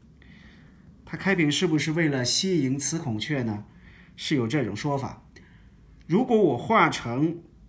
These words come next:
是半圆形，就这样哈，孔雀头上呢还有冠，再加上它的眼睛，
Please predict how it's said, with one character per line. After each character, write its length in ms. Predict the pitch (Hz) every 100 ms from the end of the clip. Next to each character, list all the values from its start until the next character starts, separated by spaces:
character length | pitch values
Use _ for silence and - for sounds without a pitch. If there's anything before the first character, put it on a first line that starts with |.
| -
是 180 | - 143
半 300 | - 233 139
圆 180 | 123
形， 220 | 156 156 - - - - - - - - - - - - - - - - - - - - - - - - - - - - - - -
就 120 | 127
这 160 | 175 147
样 140 | 117
哈， 320 | 123 175 175 - - - - - - -
孔 200 | - 127
雀 120 | 127 170
头 180 | 131
上 220 | 127 156 135
呢 300 | 123 110 98 - -
还 180 | - -
有 100 | 104
冠， 360 | 98 156 - - - - - - _ _ - - _ - - - - - - - _ - _ - - - - - - - - - _ - - _
再 280 | - 160 139
加 220 | 127 156
上 240 | 151 147 117
它 120 | 143
的 100 | 143
眼 240 | 120 85
睛， 340 | - 147 156